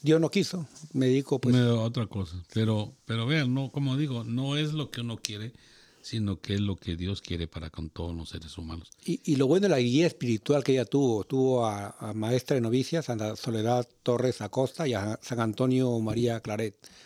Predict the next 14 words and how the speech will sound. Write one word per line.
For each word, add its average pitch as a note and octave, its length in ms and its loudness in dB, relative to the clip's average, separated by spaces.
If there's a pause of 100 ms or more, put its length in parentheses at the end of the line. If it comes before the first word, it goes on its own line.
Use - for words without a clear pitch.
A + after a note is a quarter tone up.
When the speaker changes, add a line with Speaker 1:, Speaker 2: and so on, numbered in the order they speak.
(380)
Speaker 1:
Ambos D3+ 240 4
le C#3+ 80 2
ayudaron C3 420 4
a A2+ 300 -2
discernir C3 540 2
su C#3+ 100 -4
camino. A2+ 480 0 (1160)
Y A2+ 720 -2 (220)
ella C3+ 220 4
lo C#3+ 100 2
meditó A#2+ 340 4
varios C3 260 4
días, G#2+ 340 0
¿no? B2 140 -12